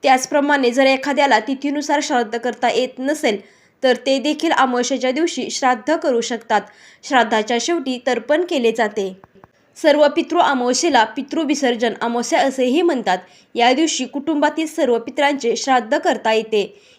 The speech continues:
हिंदू धर्माच्या मान्यतेनुसार सर्व पितृ अमावस्येच्या दिवशी श्राद्ध केल्याने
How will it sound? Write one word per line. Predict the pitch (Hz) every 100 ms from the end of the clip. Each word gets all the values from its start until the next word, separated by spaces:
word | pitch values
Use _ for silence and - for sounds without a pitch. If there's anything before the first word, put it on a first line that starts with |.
| -
हिंदू | 269 254 285
धर्माच्या | 320 285 277 359
मान्यतेनुसार | 330 240 214 214 247 302 269 240
सर्व | 277 302 302
पितृ | 302 - 240
अमावस्येच्या | - 226 233 247 262 254
दिवशी | 254 330 254 240 - _ -
श्राद्ध | 269 254 294 311
केल्याने | 294 302 320 254